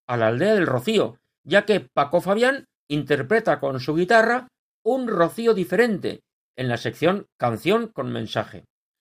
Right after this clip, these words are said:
En tercer lugar, en la sección Lugares Sagrados de Andalucía,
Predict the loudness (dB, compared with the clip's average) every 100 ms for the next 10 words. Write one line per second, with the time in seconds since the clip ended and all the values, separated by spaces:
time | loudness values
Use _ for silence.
0 | _ _ _ _ -6 -2 0 0 2 4
1 | 2 0 _ _ -4 -2 -2 -4 0 -2
2 | -2 -6 -2 2 4 4 0 0 0 2
3 | 0 -2 -2 -2 -4 0 2 2